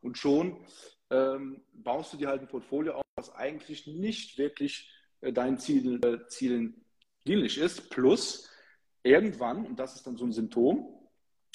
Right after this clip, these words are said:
entweder, äh, man kauft quasi Sachen und sucht sich dann aus schlechtem Gewissen so auch Leute, die es gekauft haben, um sich zu beruhigen, so, ah, okay, ah, der Maurice hat's auch und, ah, das ist auch in dem Portfolio,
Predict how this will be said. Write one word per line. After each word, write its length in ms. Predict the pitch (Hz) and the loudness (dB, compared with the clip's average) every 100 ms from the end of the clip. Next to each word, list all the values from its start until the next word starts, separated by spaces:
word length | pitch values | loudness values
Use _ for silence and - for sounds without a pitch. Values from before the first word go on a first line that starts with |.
| - | -4
entweder, 640 | - 143 139 160 175 240 - - _ - | 0 2 6 6 6 0 -4 -20 _ -4
äh, 100 | 120 | -2
man 200 | 120 110 | -2 0
kauft 340 | 135 156 - | 2 2 0
quasi 260 | 143 127 110 | -2 -2 -2
Sachen 420 | 113 135 202 247 | -2 0 -2 -8
und 240 | - 127 | -8 -10
sucht 260 | - 139 - | -4 -4 -4
sich 120 | - | -2
dann 160 | 123 113 | 0 0
aus 140 | 120 | -2
schlechtem 380 | - 135 - 131 | 0 0 2 0
Gewissen 640 | 110 131 - 120 104 - - _ | 4 4 4 0 -2 -10 -20 _
so 460 | - 117 107 - - - _ _ _ _ | 0 2 2 -2 -14 -20 _ _ _ _
auch 200 | 120 143 | -2 2
Leute, 240 | 143 127 123 | 4 4 2
die 80 | |
es 100 | 117 | -6
gekauft 460 | - 120 117 139 - | -4 0 4 4 2
haben, 200 | 165 165 | -2 -2
um 80 | 123 | -6
sich 120 | 113 | -8
zu 100 | - | -8
beruhigen, 300 | 110 131 147 | 0 0 0
so, 120 | 110 | -4
ah, 160 | - - | -12 -14
okay, 300 | - 110 92 | -6 -6 -4
ah, 200 | 107 110 | -4 -4
der 80 | 104 | -4
Maurice 320 | 107 117 - | -2 -2 -2
hat's 160 | 113 - | -6 0
auch 240 | 113 101 | 2 0
und, 100 | - | -2
ah, 240 | - 117 | -2 -2
das 220 | 104 107 - | -2 -4 -2
ist 100 | - | 0
auch 140 | 104 | 0
in 100 | 113 | 2
dem 140 | 117 | 2
Portfolio, 560 | 117 104 - 107 131 - | 2 -2 0 4 4 2